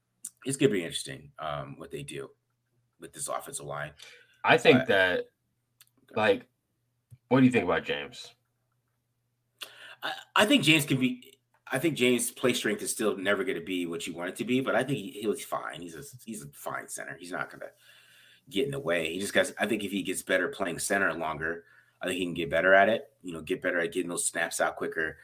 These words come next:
Speaker 1: get better at, uh, doing the work. 'Cause I really feel like that, you know, it was March and they traded Roddy Hudson. They called Andre. It's like, "Hey, Andre, you're starting." He's like, "What?"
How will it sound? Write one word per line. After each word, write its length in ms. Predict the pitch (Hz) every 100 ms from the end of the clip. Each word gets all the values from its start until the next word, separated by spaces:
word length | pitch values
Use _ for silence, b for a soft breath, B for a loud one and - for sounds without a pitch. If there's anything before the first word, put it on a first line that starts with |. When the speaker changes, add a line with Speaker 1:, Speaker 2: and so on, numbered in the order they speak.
| B B -
Speaker 1:
get 180 | 85 82
better 240 | 85 82
at, 200 | 80 78 78
uh, 240 | 78 71
doing 360 | 71 92 90 82
the 160 | 78 76
work. 260 | 87 85
'Cause 200 | - -
I 40 | 101
really 180 | 113 104
feel 180 | 113
like 140 | 95 92
that, 240 | 90 87 B B
you 100 | 98
know, 140 | 92 -
it 60 | 107
was 140 | 104
March 580 | 95 98 98 - - - _ _ _
and 80 | 104
they 60 |
traded 240 | 95 110 101
Roddy 220 | 101 95
Hudson. 300 | 107 107 98
They 80 | 95
called 300 | 110 101 101
Andre. 320 | 95 95 90
It's 100 | 87
like, 120 | 101
"Hey, 180 | 131 165
Andre, 460 | 151 147 151 147 -
you're 100 | 123
starting." 480 | 123 175 151 123 85 -
He's 140 | 117
like, 160 | 110 104
"What?" 340 | 147 208 -